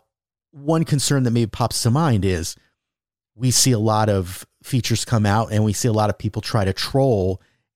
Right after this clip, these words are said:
and game those features so that they really, you're not getting the use out of them as intended. Uh, according to the Associated Press, to help weed out a lot of those notes,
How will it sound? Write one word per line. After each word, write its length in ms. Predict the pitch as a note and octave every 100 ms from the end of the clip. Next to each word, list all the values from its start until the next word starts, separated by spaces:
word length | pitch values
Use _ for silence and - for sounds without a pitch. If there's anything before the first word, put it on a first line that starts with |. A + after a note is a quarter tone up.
| -
and 320 | A2+ G#2+ G#2+
game 280 | B2+ C3+ B2
those 200 | G#2+ -
features 600 | F#2+ E2+ - E2 - - _ _
so 200 | - -
that 180 | A2+ G#2+
they 140 | A2 G2+
really, 640 | G#2 A2+ G#2+ G2 F#2+ G2+ - _ _ _ _
you're 180 | A#2 A2+
not 240 | A2+ A2+
getting 220 | - G#2+
the 80 | G2
use 300 | F#2+ G#2+ -
out 160 | G2+ F#2
of 40 |
them 120 | F#2
as 200 | F#2+ G2+
intended. 540 | G2+ - F#3+ D#3+ F#2+ - _ _ _ _
Uh, 140 | A2 G2
according 320 | G#2 D#3+ C3
to 60 | A#2
the 100 | G#2
Associated 600 | - A#2+ - G#2+ F#2+ -
Press, 440 | D3 B2 F#2+ - - _ _ _ _ _ -
to 180 | C3+
help 240 | A2 B2+ G#2
weed 320 | G#2 B2+ B2+
out 240 | A#2+ B2
a 60 | G#2+
lot 240 | G#2 G2
of 120 | F#2+ E2+
those 240 | F#2+ F2
notes, 460 | G2 F2+ E2+ -